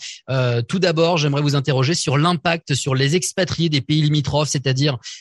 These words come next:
euh, là où vous êtes installé, en, en Pologne, en Ukraine évidemment, en Russie, euh, aussi. On est à un peu plus de, de vingt jours de guerre. Quel est l'état de la situation chez, euh, nos compatriotes qui sont, euh, sur ces terrains ou à côté de,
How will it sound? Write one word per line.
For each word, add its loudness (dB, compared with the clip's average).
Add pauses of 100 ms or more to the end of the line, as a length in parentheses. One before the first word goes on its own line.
(120)
euh, -2
là 2
où 2
vous 4
êtes 0
installé, 0
en, 0
en -2
Pologne, 2
en 2
Ukraine 2
évidemment, 2
en 2
Russie, 2
euh, 4 (320)
aussi. 2
On 0
est 0
à 2
un 0
peu 0
plus -4
de, 2
de 0
vingt 2
jours 0
de 0
guerre. -2 (100)
Quel 0
est 0
l'état -2
de -2
la 0
situation 0
chez, 0
euh, 2
nos 4
compatriotes -2
qui -2
sont, 0
euh, 0 (280)
sur -4
ces -2
terrains 2
ou 4
à 0
côté 0
de, 2